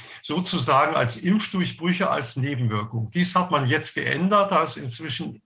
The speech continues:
differenzierte Auswertungen zu Impfdurchbrüchen gäbe. Somit wird die Zahl der Meldungen, also um diese Fall-, Fälle bereinigt, fällt jetzt niedriger aus.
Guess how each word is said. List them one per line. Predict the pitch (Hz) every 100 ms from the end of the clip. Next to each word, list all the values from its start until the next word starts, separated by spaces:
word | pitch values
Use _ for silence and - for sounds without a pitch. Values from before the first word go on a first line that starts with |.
| -
differenzierte | 127 180 196 160 151 - 165 165 165
Auswertungen | 165 147 147 156 156 156 135
zu | 170
Impfdurchbrüchen | 160 185 - 120 107 117 107 113
gäbe. | 110 113 143
Somit | 120 151 185 170
wird | 165
die | 127
Zahl | 117 135 139
der | 135
Meldungen, | 123 123 147 160 160
also | 131 147
um | 123
diese | 135 131 127
Fall-, | 131 131 131 -
Fälle | - 139 135
bereinigt, | 107 101 107 123 156 175 -
fällt | 127 123
jetzt | 143 131 131
niedriger | 110 127 113 98 -
aus. | 107 - -